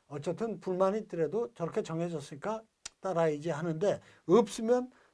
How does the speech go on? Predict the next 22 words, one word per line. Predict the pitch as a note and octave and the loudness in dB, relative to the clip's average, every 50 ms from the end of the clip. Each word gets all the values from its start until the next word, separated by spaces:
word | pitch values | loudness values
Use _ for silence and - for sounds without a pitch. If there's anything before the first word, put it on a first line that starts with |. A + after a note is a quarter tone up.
| _ _ _ | _ _ _
서로 | - - B3 A#3 A#3+ | -4 0 2 2 2
싸우고 | A#3 - A3 F3 D#3 C#3 B2+ - - | 4 2 2 2 2 0 -2 -8 -6
재산에 | - - F3+ F3 F#3+ G#3 G3 G3 G#3 F#3+ E3 - - - - _ _ _ | 0 2 2 4 6 6 6 6 4 2 2 0 -8 -20 -20 _ _ _
나누는 | - C#3+ D3+ F3+ F#3+ G3 G3 G#3+ G#3 G3+ F#3 F3 - _ _ | 2 4 4 4 4 4 2 2 2 0 -2 -6 -12 _ _
기준에 | - - E3+ E3 F#3+ G3+ G3 G3+ G3+ | -6 -4 -2 0 2 4 6 6 6
대해서도 | F#3 F#3 F3 F3 E3+ F3 F#3 F#3 A3+ A#3+ A#3 | 6 6 4 4 2 -2 -6 -6 -6 -8 -8
또 | - A#3 G#3 _ | -10 -16 -14 _
따-, | - - - - _ _ | -12 -12 -12 -14 _ _
싸우고 | - - - A3 G3+ F#3 E3+ C#3+ B2 | -10 -4 2 4 4 4 4 2 -2
그래서 | C#3+ F3 F#3+ F#3 G3+ G3+ E3+ - - - - - - _ - | -4 -4 -2 -2 0 0 0 -2 -4 -10 -20 -20 -20 _ -4
이런저런 | D#3 E3+ F#3+ A3+ A3 F#3+ G#3+ G#3 G#3 G#3 G3 | 2 6 6 6 6 6 4 4 4 4 0
핑계로 | - - A3+ G#3+ G3 G#3 G#3+ A3 A#3+ B3+ A3+ | -4 -8 -8 -4 -2 -2 0 0 0 -2 -2
안 | - C#3 D3+ F#3 G3+ | -2 -2 -4 -4 -4
쓰는 | G3 - - A3+ A3 G#3 G#3 G3+ G3 G3+ G3+ G3 G3 | -6 -8 -8 -6 -4 -4 -4 -4 -4 -6 -6 -6 -6
거는 | F#3+ G3 F#3+ F#3+ G#3+ C4 C#4+ D#4 - _ _ _ _ _ _ | -2 0 0 0 0 0 -2 -4 -8 _ _ _ _ _ _
어쨌든 | - E3 E3+ G3+ A#3+ - - B3 B3+ B3+ C4+ - _ _ _ _ _ | -6 0 4 6 6 6 4 0 -4 -4 -6 -12 _ _ _ _ _
쓰는 | - - - C#4 A#3 A3+ G#3+ | -12 -8 -6 -4 -2 0 2
것보다 | G3+ G3+ G3+ F#3+ F#3 G3 G3 | 0 0 0 0 0 0 0
나쁘다. | F#3 D3+ C#3 - - C#3 C3+ - - _ _ _ _ _ _ - | 0 0 -4 -6 -8 -10 -10 -10 -12 _ _ _ _ _ _ -4
유-, | F3 F3 F#3 | 0 2 4
유언 | F3+ F#3 G3 G3+ F3 | 8 8 8 8 8
집행자도 | D#3+ D#3+ - D#3+ F3+ E3 D#3+ D#3+ E3 G#3+ B3 C#4 C#4+ | 4 -4 -6 -6 -2 0 2 2 2 2 -2 -2 -4